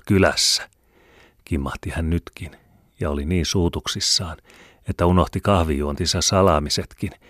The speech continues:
ja kääntyi, puolityhjä kahvikuppi kädessään, koko planeetallaan muuta tupaa päin. Naama punotti ja suu sätisi niin, että nöhtää varisi seinien sammalraoista.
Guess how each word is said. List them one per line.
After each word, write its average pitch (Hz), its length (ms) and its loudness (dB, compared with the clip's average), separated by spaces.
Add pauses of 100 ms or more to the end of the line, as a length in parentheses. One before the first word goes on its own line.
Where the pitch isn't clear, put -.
(220)
ja - 120 -8
kääntyi, 82 580 -2 (240)
puolityhjä 80 580 2
kahvikuppi 82 680 -2
kädessään, 80 720 0 (480)
koko 82 260 -2
planeetallaan 82 840 0
muuta 80 360 -2
tupaa - 360 -4 (100)
päin. 76 300 -6 (920)
Naama 76 380 2
punotti - 600 -6 (440)
ja 80 80 -4
suu 85 300 2
sätisi 80 540 -2
niin, 73 200 -2
että 76 240 -6
nöhtää 78 500 -2
varisi 71 360 -4
seinien 71 480 0
sammalraoista. - 1040 -4